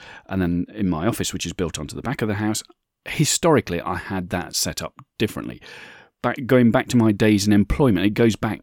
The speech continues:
years to my days when I was, um, working in the corporate world. Um, I had an office at home, and to keep, because everything was confidential and all that sort of stuff, I kept everything separate. But I also didn't want my clients phoning the house phone because, it, you know, you,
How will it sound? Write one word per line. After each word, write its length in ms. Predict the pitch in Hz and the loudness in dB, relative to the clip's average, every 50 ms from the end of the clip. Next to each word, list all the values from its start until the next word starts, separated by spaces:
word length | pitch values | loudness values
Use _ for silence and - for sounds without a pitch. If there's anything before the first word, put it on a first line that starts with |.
| _ _ | _ _
years 600 | 113 104 104 120 127 123 98 78 - - - - | -6 -2 2 4 4 4 4 0 -2 -6 -8 -8
to 140 | - - 98 | -8 -8 -8
my 180 | 90 90 95 | -6 -6 -6
days 460 | 87 - 85 78 82 85 85 87 - - | -6 -6 -6 -6 -6 -6 -6 -8 -10 -8
when 180 | - 87 87 87 | -8 -6 -6 -4
I 280 | 87 87 87 87 90 | -4 -4 -4 -6 -6
was, 500 | 82 87 92 87 85 82 - - - - | -6 -6 -6 -6 -6 -6 -8 -8 -6 -6
um, 260 | 90 87 85 82 78 - _ - - - - _ _ | -6 -4 -4 -6 -8 -10 _ -20 -20 -20 -20 _ _
working 300 | 98 95 87 - 92 90 | 0 0 0 0 -4 -4
in 60 | 87 | -4
the 60 | 87 | -4
corporate 420 | - - 127 123 - - - - _ _ _ _ _ _ _ | -4 -4 -6 -4 -4 -8 -12 -12 _ _ _ _ _ _ _
world. 340 | - 80 69 73 92 98 - _ - - - - - - - _ _ - | -10 -8 -6 -6 -6 -6 -8 _ -20 -20 -20 -20 -20 -20 -20 _ _ -12
Um, 360 | 98 92 90 90 90 95 - - _ - | -10 -8 -8 -6 -8 -8 -10 -10 _ -8
I 140 | 90 92 | -8 -8
had 240 | 87 85 90 87 82 | -6 -6 -8 -8 -4
an 80 | 85 101 | 0 0
office 320 | 139 - - 98 - - | 0 0 0 -2 -2 -2
at 120 | 76 - - | -6 -8 -12
home, 360 | - 71 69 73 87 92 - _ _ | -14 -14 -10 -8 -10 -10 -10 _ _
and 440 | - 90 85 85 82 80 76 73 - | -14 -12 -10 -10 -10 -10 -10 -12 -12
to 80 | - - | -12 -8
keep, 260 | - 143 - - - | -6 -6 -6 -6 -8
because 760 | 107 107 _ _ _ - - - 214 233 226 190 - - - _ - | -10 -10 _ _ _ -10 -2 0 2 2 2 0 -4 -6 -4 _ -2
everything 480 | 143 120 113 110 - 107 95 87 80 _ _ _ _ _ _ _ _ _ _ _ | 0 0 0 -2 -2 -2 -2 -2 -4 _ _ _ _ _ _ _ _ _ _ _
was 460 | 95 92 85 82 - - - - - _ | -6 -6 -4 -4 -6 -8 -8 -12 -14 _
confidential 580 | - - 82 - - 80 82 80 82 - - 95 | -10 -10 -10 -10 -10 -12 -10 -10 -10 -10 -10 -8
and 140 | 92 95 92 | -8 -6 -6
all 100 | 92 90 | -6 -6
that 120 | 90 85 - | -6 -8 -8
sort 140 | - 85 | -8 -8
of 40 | - - | -8 -8
stuff, 100 | - - | -10 -8
I 40 | |
kept 240 | - - - - - | -10 -8 -10 -8 -2
everything 380 | - 202 165 139 127 - 92 87 | 0 0 0 0 -2 -4 -4 -6
separate. 300 | - - 85 - - - - - - - _ | -6 -6 -6 -10 -10 -12 -14 -18 -18 -8 _
But 100 | 190 214 | 2 4
I 40 | |
also 300 | 214 220 208 - - 151 127 | 4 4 4 2 0 -2 0
didn't 280 | 123 151 139 127 - | 0 0 0 2 2
want 160 | 120 127 - - | 2 0 2 2
my 140 | 117 107 | 2 2
clients 440 | 101 _ - 151 123 90 85 78 - | 0 _ 0 0 0 0 0 -2 -4
phoning 300 | - - 95 90 90 92 | -4 -2 -2 0 0 0
the 80 | 90 87 | -2 -4
house 300 | - - 98 78 - - | -6 -6 -8 -6 -6 -8
phone 160 | - 73 71 | -10 -10 -12
because, 240 | 82 - 123 117 - | -8 -8 -6 -6 -6
it, 100 | - - | -8 -8
you 200 | - - - - | -10 -8 -8 -8
know, 120 | - - 101 | -8 -6 -8
you, 360 | 240 - - 320 330 269 | -6 -6 -4 -4 -6 -6